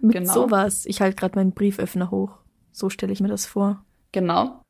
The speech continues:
Speaker 2: bevor er ihn dann letztendlich erwürgt hat.
Speaker 1: Oh Gott.
Speaker 2: Und den blutüberströmten Leichnam des dreiundsiebzigjährigen ließ er dann einfach in einem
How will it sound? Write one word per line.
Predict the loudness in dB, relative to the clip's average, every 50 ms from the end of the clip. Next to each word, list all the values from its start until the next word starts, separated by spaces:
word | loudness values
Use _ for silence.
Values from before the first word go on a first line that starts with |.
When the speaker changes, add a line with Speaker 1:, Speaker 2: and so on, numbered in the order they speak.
| _ _ _ _ _ -4
Speaker 2:
bevor | -4 -4 -2 4 6 6 8
er | 8 6 4 4 4
ihn | 4 2 2 2
dann | 2 0 2 2 2 0 0
letztendlich | 0 4 4 4 4 2 -4 -4 -4 -2 -2 -2 -2 -2 -2 -4 -4 -4 -6 -14 -14 _ 0
erwürgt | 0 0 4 4 4 4 4 2 -2 -8 -10 -6 -6
hat. | -6 -8 -8 -14 -18 -18 -20 _ _ _ _ _ _ _ _ _ _ _ _ -14
Speaker 1:
Oh | -12 -12 -12 -14 -14 -16 -18 -18 _
Gott. | -18 -20 -20 -20 -20 _ _ -20 _ _ _ _
Speaker 2:
Und | 2 4 4 4 2 -4 -20 _ _ 2
den | 2 4 4 2 0 -2 -8 -2
blutüberströmten | _ 4 4 4 4 2 -2 0 0 0 0 -2 0 2 2 2 2 2 0
Leichnam | 2 2 2 0 0 -2 -2 -2 2 2 2
des | 0 0 0
dreiundsiebzigjährigen | 4 6 6 6 6 4 0 -2 -2 -6 -4 0 2 2 2 2 2 0 0 0
ließ | 0 -2 -2 -2 -2 2
er | 2
dann | 2 0 0
einfach | -2 -4 -6 -4 -4 -4 -2
in | 0 -2
einem | 0 0 0 0 -2 -2 -6 -10